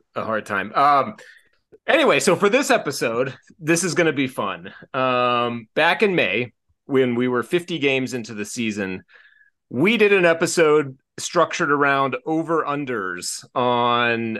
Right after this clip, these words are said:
uh, different stats, uh, you know, different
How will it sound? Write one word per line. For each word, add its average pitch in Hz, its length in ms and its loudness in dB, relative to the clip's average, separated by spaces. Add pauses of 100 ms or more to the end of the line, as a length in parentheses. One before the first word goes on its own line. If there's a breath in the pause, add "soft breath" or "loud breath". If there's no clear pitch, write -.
uh, 110 280 2
different 117 360 -2
stats, 156 680 0 (160)
uh, 117 320 0 (180)
you 147 240 -4
know, 107 100 2
different 110 460 -2